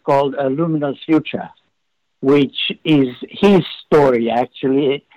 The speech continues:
and you see how he thinks and what, what he went through. And I was very keen in writing that story, and did also a bit of documentation, and, um, he would be really happy. He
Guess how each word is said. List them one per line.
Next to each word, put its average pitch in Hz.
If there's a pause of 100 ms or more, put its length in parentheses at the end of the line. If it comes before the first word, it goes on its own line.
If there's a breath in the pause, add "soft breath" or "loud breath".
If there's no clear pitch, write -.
(200 soft breath)
and 127
you 123 (100)
see 147
how 127
he 120
thinks 143
and 123
what, 135 (460 loud breath)
what 143
he 139
went 127
through. 120 (1400)
And 127
I 135
was 131
very 175
keen 165 (220)
in 135
writing 139
that 113 (120)
story, 107 (720 soft breath)
and 123
did 135
also 123
a 110
bit 117
of 113
documentation, 123
and, 117
um, 110 (920 soft breath)
he 170
would 185
be 180
really 160
happy. 120
He 147